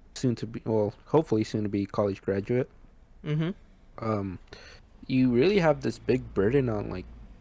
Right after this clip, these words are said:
Speaker 1: on your back, on, like, being like, "Oh man, I gotta be successful," you know, 'cause my family,
Speaker 2: Yep,
Speaker 1: like,
Speaker 2: yep.
Speaker 1: brought me to the States to, like, s-, uh, secure a successful future.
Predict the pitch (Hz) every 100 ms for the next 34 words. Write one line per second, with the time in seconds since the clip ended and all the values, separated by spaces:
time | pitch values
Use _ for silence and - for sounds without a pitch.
0 | - - - - - - - 113 107 92
1 | 90 101 139 120 110 101 98 95 - 107
2 | 98 95 - 107 98 95 98 92 90 95
3 | 101 101 - - - 101 - 113 92 92
4 | 92 92 90 92 87 - 98 95 101 98
5 | 95 92 92 - - - - - - -
6 | 156 113 120 131 151 107 110 110 107 -
7 | 104 95 - 95 101 98 - - 98 92
8 | 87 82 - - - - - - - -
9 | - - - _ _ - - - 101 95
10 | 92 92 - - - 101 107 101 98 98
11 | - - - 92 - - 92 117 - -